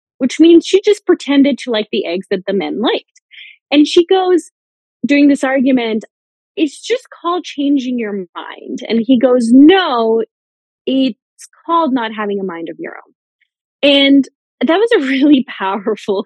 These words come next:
kind of interaction because it was about something as irrelevant as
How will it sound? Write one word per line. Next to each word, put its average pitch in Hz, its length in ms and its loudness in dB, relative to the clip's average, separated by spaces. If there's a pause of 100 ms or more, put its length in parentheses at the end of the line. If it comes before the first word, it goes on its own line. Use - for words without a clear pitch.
(100)
kind 214 220 -4
of 202 160 -4 (460)
interaction 269 500 0
because 302 280 0
it 311 40 2
was 285 160 -2 (220)
about 277 340 -2
something 359 380 -2
as 247 140 -8
irrelevant 254 540 -4
as 233 180 -6